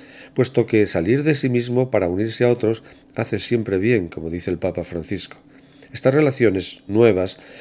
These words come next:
nacen del encuentro con Cristo y se prolongan en sus relaciones fraternas, en unas relaciones fraternas entre sí, con los pastores,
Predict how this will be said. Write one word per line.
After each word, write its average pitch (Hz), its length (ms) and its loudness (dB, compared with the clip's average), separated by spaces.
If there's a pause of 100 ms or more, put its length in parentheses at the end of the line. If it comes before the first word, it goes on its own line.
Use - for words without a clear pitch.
(180)
nacen 135 340 4
del 143 140 8
encuentro 123 440 4
con 104 160 -2
Cristo 139 480 -2 (480)
y 120 140 2
se 113 280 6
prolongan 110 640 4 (160)
en 98 120 -4
sus 101 180 -6
relaciones 110 520 0
fraternas, 101 760 0
en 113 160 0
unas 104 200 0
relaciones 87 500 -4
fraternas 98 540 -2
entre 90 260 -6
sí, 113 260 -2 (560)
con 92 100 -2
los 90 140 -4
pastores, 101 680 4